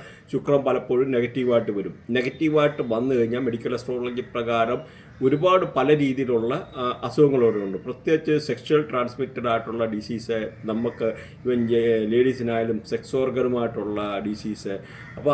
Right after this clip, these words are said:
അങ്ങനെ എല്ലാ പ-, പല രീതിയിലുള്ള മെഡിക്കൽ അസ്ട്രോളജി, അതുപോലെ സെ-, ഈ പറയുന്ന സിസ്റ്റ്, ഏ, എന്തെങ്കിലും, ഏ, ഒരു സിസ്റ്റ് ഉണ്ടാകുന്നത്, അല്ലെന്നൊരു ഈ ഇതുമായിട്ട് ബന്ധപ്പെട്ട ഐസ്, സ്കിന്ന് റിലേറ്റഡ് ആയിട്ടുള്ള പ്രോബ്ലം, നെർവ്സ്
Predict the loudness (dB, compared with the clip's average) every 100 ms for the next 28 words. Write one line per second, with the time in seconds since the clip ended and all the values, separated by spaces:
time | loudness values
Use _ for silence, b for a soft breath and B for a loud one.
0 | 4 4 4 4 2 -2 -14 -10 -2 2
1 | 2 2 2 0 0 -4 -2 0 2 2
2 | 4 4 4 4 0 0 -4 -2 -2 -2
3 | -2 -2 -2 0 2 4 2 0 -2 -4
4 | -4 -2 0 0 0 0 0 -2 -4 -4
5 | -6 0 4 4 B B B -2 0 2
6 | 0 0 2 4 2 2 -2 0 0 0
7 | 2 0 0 -6 -6 2 4 4 2 2
8 | 0 -2 -4 -2 0 2 2 0 0 -2
9 | -2 -2 -2 0 0 -2 -4 -6 -4 -6
10 | B B B 0 0 2 0 0 0 2
11 | 6 6 4 0 -2 -2 -4 -4 -6 -6
12 | -6 -6 -8 -8 0 4 6 6 0